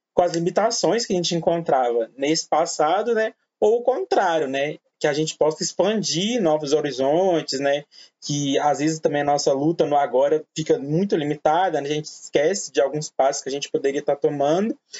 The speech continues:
e conseguir reinventar, né? As maneiras que a gente tem de enfrentar o racismo, o machismo, né? E essa gama de opressões que a gente tem em torno da nossa sociedade.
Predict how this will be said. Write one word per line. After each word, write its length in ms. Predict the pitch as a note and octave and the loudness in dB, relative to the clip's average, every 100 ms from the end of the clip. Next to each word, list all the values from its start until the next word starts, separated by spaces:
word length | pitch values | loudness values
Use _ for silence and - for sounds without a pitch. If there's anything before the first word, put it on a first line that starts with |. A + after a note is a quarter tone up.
| - - - | -20 -14 -2
e 260 | F#3+ G#3 G3+ | 0 0 0
conseguir 520 | A3 G3+ G3+ F3+ G#3 | -2 0 -4 0 0
reinventar, 840 | G#3+ G#3+ G3+ A#3 B3+ G#3 F3+ F3 | 2 0 0 0 0 0 2 2
né? 140 | C#3 C#3+ | 0 0
As 140 | C#3+ | 0
maneiras 400 | D#3 D3 D#3 D#3+ | 0 0 -2 0
que 60 | F3 | -2
a 40 | |
gente 140 | E3+ | -2
tem 180 | E3+ C#3+ | -2 -4
de 120 | C3 D3+ | -8 -12
enfrentar 640 | - F3 E3+ C3 B2+ A2+ _ _ _ | -2 -2 2 0 0 -2 _ _ _
o 80 | G3+ | 0
racismo, 920 | A3+ A#3+ A#3+ F#3+ F#3 F3 D3+ C#3+ C3+ | 2 0 -2 -4 0 0 0 0 0
o 100 | D3+ | 0
machismo, 800 | F#3+ F#3+ G3 - F3 E3+ C#3+ C#3 | 0 0 0 -2 0 0 0 -2
né? 160 | C#3 C#3 | 0 2
E 120 | D3+ | 2
essa 220 | D#3+ F#3+ | 2 -2
gama 440 | E3+ E3 G3+ F#3+ | 0 0 2 -2
de 260 | C#3 C#3+ C3+ _ _ _ | -2 -6 -10 _ _ _
opressões 680 | - D3+ D#3+ D#3+ D#3+ D3 E3+ | -2 2 2 2 0 -2 0
que 60 | F#3 | 0
a 60 | |
gente 300 | E3+ F#3 - | 0 -2 -6
tem 200 | - E3+ | -2 -2
em 60 | F3+ | 0
torno 220 | F3+ F3+ | 0 0
da 80 | F3+ | 2
nossa 220 | E3 E3+ | 0 0
sociedade. 760 | - F3 A#3+ G3+ C#3 B2+ B2 | -4 -2 0 2 2 0 -2